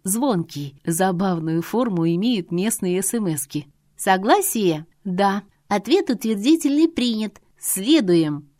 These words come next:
Чуть не бегом, цепляясь подолом за выпуклые кирпичи стен, я добралась до центрального входа вслед за этим животным. Тут он нырнул в узкий коридорчик, а затем в дверь. Догнала.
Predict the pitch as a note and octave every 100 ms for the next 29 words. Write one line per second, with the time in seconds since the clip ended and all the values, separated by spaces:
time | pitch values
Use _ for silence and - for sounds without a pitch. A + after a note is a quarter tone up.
0 | - G3 G3 F3+ E3+ E3+ G3 G3+ E3+ F3+
1 | G3 G#3+ F#3+ - F3 E3+ A#3 F#3 E3 E3+
2 | F3+ A#3+ A3+ E3 E3 E3 E3 E3 F#3 F3+
3 | G#3 F#3 F#3 E3 - B3+ D4+ - F#3 F3
4 | F3+ F#3 G#3 E3 E3+ F3+ F#3 G3+ G3 F3
5 | E3 - D4 B3+ F3 - G#3 A#3 E3+ E3+
6 | G#3+ A3 G3+ G3+ C4 G3+ E3 D3 C3 -
7 | - G3 F3+ F3 F#3 F3 G#3 A#3 E3+ G#3+
8 | - F3 F3 E3 E3 E3 - F3 F3 E3+
9 | E3+ C4+ D4 A3+ E3+ D#3+ C3+ C3+ - D3
10 | D#3+ F3 F#3 F#3 D#3